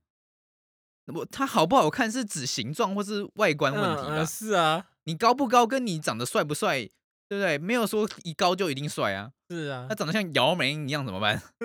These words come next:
Speaker 2: <laughs> 姚明
Speaker 1: 那就是他长得高，没有人说长得帅，对吧？
Speaker 2: 是。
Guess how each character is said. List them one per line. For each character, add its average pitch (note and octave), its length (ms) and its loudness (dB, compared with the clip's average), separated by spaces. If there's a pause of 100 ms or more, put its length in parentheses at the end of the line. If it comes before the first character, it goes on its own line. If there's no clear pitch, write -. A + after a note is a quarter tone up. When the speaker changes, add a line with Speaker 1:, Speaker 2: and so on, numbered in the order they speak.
(200)
Speaker 2:
<laughs> - 540 -20
姚 D#3 220 -2
明 G3 160 -4
Speaker 1:
那 B3+ 100 2
就 B3 120 0
是 C4+ 80 2
他 B3+ 120 4
长 A3 160 -4
得 C#3 120 0
高， G3+ 180 0
没 G3+ 80 -2
有 F3+ 80 0
人 D3 80 -2
说 G3 140 -2
长 A2 120 -6
得 G2+ 60 -6
帅， G#2+ 400 -6 (800)
对 G3 100 0
吧？ C#3+ 240 0
Speaker 2:
是。 B2 220 -8